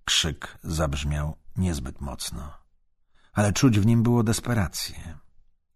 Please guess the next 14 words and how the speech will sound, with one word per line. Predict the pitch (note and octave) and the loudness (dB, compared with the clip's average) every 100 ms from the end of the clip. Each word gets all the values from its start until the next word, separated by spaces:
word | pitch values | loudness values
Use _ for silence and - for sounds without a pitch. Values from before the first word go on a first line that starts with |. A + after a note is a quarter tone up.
| - - - - | -16 -14 -10 2
Choć | D3 D3+ | 4 4
jeszcze | C#3+ D3+ | 2 2
przed | - D3 | 2 2
paroma | - D3+ D3 | 4 4 4
sekundami | C3 B2+ C#3 B2+ D3 C#3 | 2 2 2 4 6 6
wydawało | A#2+ B2 C#3+ C#3 | 6 6 6 6
się | C3+ | 4
to | B2+ | 6
niemożliwe, | B2 B2+ B2 A2+ D3+ D3 A2+ | 8 10 8 6 4 4 4
żołnierz | G2 B2 B2 A#2 F#2 | 4 6 6 4 2
dźwignął | D#2+ F#2+ D3 D#3 A#2+ A2 | 4 4 4 2 0 0
się | G2+ A2 | 0 2
na | G#2 | 0
kolana, | - C3+ G2+ D2+ D2 | 2 2 2 0 -4